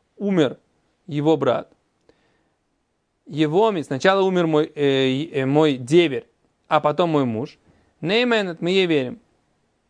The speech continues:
Мы ей верим в любом случае. Почему? Потому что вся история про Йовама, это тоже, так сказать, как бы с ее слов. Теперь Алхаги, но если пошла она у Баала с мужем, в Евама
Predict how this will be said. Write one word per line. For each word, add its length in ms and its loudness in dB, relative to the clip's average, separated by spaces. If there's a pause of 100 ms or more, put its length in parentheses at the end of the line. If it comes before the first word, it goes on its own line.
(1400)
Мы 180 -4
ей 300 0
верим 400 -2 (320)
в 160 -4
любом 280 2
случае. 380 -8 (2500)
Почему? 240 -4
Потому 200 0
что 120 -8
вся 260 2
история 360 -2
про 200 2
Йовама, 440 0
это 180 -2
тоже, 300 0
так 160 -6
сказать, 200 -8
как 240 0
бы 320 -2
с 120 -12
ее 160 4
слов. 260 -6 (1400)
Теперь 420 -2
Алхаги, 720 0
но 100 -2
если 300 2
пошла 480 0
она 360 0
у 100 -2
Баала 400 4
с 80 -18
мужем, 300 -4
в 60 -4
Евама 600 2